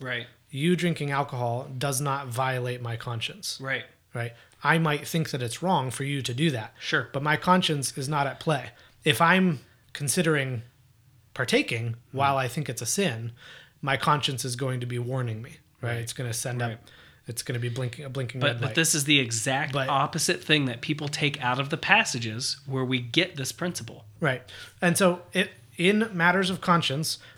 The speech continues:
Speaker 2: where, uh, this person's conscience is telling them that it would be a sin for them to do something, and my conscience telling me that it would not be a sin for me to do that,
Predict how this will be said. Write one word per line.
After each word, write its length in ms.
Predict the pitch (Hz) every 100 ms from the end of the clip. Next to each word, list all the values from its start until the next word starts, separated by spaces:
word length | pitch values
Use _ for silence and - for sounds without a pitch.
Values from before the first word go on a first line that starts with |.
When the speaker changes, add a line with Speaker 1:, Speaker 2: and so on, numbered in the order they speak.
| -
Speaker 2:
where, 420 | 147 143 135 113 _ _ _ _ -
uh, 600 | 131 131 127 123 123 139 220 _ _ _
this 200 | 147 156
person's 360 | - 175 175 156
conscience 640 | - 170 165 175 160 - - _
is 140 | 139 123
telling 300 | 160 156 156
them 160 | 151
that 220 | 143 135 170
it 140 | 190
would 160 | 165 147
be 160 | 160
a 80 | 143
sin 320 | - 160 170
for 140 | - 139
them 260 | 143 151
to 120 | 147 131
do 180 | 147
something, 480 | 139 120 113 117 131 - _ - - - - _ _ -
and 580 | 143 139 139 135 135 127
my 200 | 127 151
conscience 520 | - 147 - 139 -
telling 320 | - 143 135
me 220 | 131 127 117 - _ _ _ _ _ _ _ - -
that 120 | 151
it 40 |
would 140 | 180 175
not 200 | 202 190
be 100 | 135
a 40 |
sin 200 | - 131
for 120 | -
me 100 | 123
to 100 | 113
do 120 | 117 107
that, 280 | 107 151